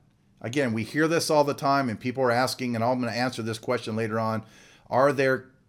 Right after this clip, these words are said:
capital A apostles today? Well, they had a particular job, and I'm getting ahead of myself, but let me, <laughs> let me go into this and let me put it down my, as I have it in my notes. So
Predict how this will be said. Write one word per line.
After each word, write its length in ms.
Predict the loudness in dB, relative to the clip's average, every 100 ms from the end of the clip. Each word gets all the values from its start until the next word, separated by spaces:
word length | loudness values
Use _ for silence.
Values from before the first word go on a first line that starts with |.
| _ _ _
capital 500 | 2 2 4 2 2
A 140 | 2 0
apostles 600 | 0 2 2 2 -4 -4
today? 560 | -4 0 2 2 -2 -8
Well, 420 | 0 2 0 -4 -20 -20 _ _ _ _ _ _ _ _ _ _ _ _ _ _ _ _ -16
they 380 | -2 6 8 8
had 240 | 6 6
a 80 | 4
particular 560 | 0 0 0 2 -2
job, 400 | 2 4 6 4 2
and 100 | -2
I'm 120 | 0
getting 240 | 0 0
ahead 160 | -2 0
of 60 |
myself, 340 | -2 -2 -4 -4
but 200 | -6 -4
let 120 | -4
me, 160 | -4 -6 -8
<laughs> 140 | -4
let 140 | -2 -2
me 140 | -2
go 240 | -4 -4 -4
into 180 | -4
this 220 | -4 -6 -6
and 100 | -6
let 120 | -4
me 160 | -6 -10 -18 -20
put 160 | -6 -4
it 140 | -4
down 300 | -4 -6 -6
my, 140 | -8 -8 -6
as 180 | -6 -6
I 120 | -4
have 200 | -4 -4
it 80 | -6
in 80 |
my 140 | -6 -6
notes. 280 | -8 -10 -4
So 260 | -2 -2